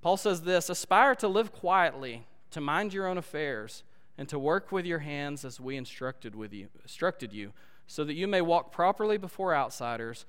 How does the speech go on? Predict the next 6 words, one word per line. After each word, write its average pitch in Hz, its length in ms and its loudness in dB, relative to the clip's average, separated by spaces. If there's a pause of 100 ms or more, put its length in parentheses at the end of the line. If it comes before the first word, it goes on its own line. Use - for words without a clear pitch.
(280)
and 120 220 -10
be 139 140 -2
dependent 165 640 -6 (380)
on 127 480 -6 (380)
no 110 280 -6
one." 104 240 -10